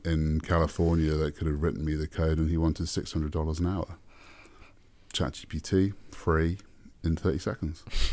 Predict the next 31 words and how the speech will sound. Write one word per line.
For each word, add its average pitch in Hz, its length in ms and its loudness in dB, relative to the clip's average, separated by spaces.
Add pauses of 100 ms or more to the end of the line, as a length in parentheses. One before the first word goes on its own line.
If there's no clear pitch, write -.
(380)
<laughs> - 0 -
So, 95 800 12
uh, 87 380 8 (520)
I 101 100 8
think 143 200 12
it, - 320 2
it, 95 200 -2
it, - 120 -6 (120)
it's 92 420 2
really 101 220 8
sort 90 220 4
of, 78 120 0
what 98 160 10
is 80 140 4
the 78 60 0
definition 82 640 2
of 73 140 -2
smart? 92 640 2 (240)
And 82 120 2
I 78 40 2
think 80 140 2
it, 78 400 -4
it's - 180 -6
incredibly 80 640 4
smart. 78 580 0 (180)
I 80 100 0
think 78 280 -2
that 80 140 -4
once 85 360 0
we 80 120 2
start, 80 520 2